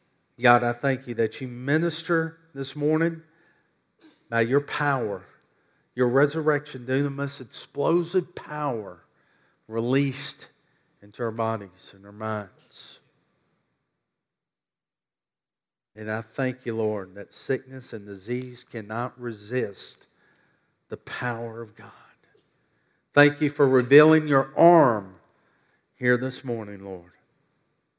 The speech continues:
Thank you that you bore our sickness and our disease. You carried our sorrows. Chastisement of our peace was upon you. By your stripes, Lord, we are healed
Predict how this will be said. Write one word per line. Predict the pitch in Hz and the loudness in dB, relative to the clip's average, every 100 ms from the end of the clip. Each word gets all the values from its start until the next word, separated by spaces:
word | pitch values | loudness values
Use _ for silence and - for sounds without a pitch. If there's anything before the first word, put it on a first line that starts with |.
| _ _ _ _ _ _ _ _ _ _ _ _ _ _ | _ _ _ _ _ _ _ _ _ _ _ _ _ _
Thank | - 156 139 - | -8 -6 -6 -14
you | 110 | -16
that | 107 - | -16 -14
you | 117 | -12
bore | 113 139 127 | 0 4 4
our | 107 | 0
sickness | - 131 - 110 - | -8 -10 -10 -20 -18
and | 107 | -16
our | 107 104 | -12 -14
disease. | 95 90 101 85 _ _ _ _ _ - | -14 -14 -16 -16 _ _ _ _ _ -20
You | 110 - | -20 -12
carried | 139 151 143 123 | 4 6 6 4
our | 107 | -2
sorrows. | 104 - 113 101 _ _ _ - - - _ _ _ _ _ | -10 -10 -8 -10 _ _ _ -20 -20 -20 _ _ _ _ _
Chastisement | - 151 147 - 156 147 - 127 | 2 4 4 2 0 0 -2 -4
of | 120 | -2
our | 135 | -2
peace | 135 156 135 - | -2 -4 -4 -6
was | 123 | -12
upon | 120 117 127 117 | -12 -6 -6 -6
you. | |
By | 107 123 | -6 -4
your | 123 127 143 139 | -2 -2 -4 -6
stripes, | - - 123 117 - - | -18 -12 -8 -8 -8 -12
Lord, | 113 107 90 _ _ _ | -8 -6 -8 _ _ _
we | 120 147 165 170 165 - | 2 6 6 4 -2 -4
are | 131 139 143 135 - _ | 2 4 2 0 -8 _
healed | _ 147 139 120 | _ 0 2 0